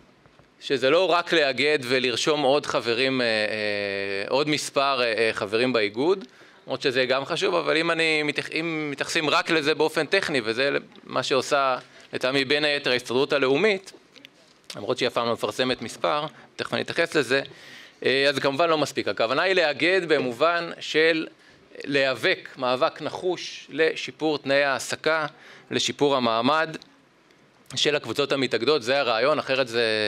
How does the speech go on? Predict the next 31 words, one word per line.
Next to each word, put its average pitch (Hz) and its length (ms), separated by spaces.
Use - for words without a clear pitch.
זה, 98 260
זה 104 100
קצת, 127 340
אה, 110 80
ריק 110 200
מתוכן. 101 380
באיזה, 190 640
באיזה 185 260
איגודים 180 400
לעשות 220 320
את 214 100
זה? 208 180
אז, 135 260
אה, 147 560
כמובן, 151 380
אני 151 220
מכוח 151 300
לעובדים, 143 340
אז 127 80
קודם 147 220
כל 139 140
בכוח 139 320
לעובדים. 131 500
אה, 127 840
אפשר 165 180
לעשות 143 260
את 135 80
זה 135 100
גם 139 200
בהסתדרות 131 420
הכללית, 143 640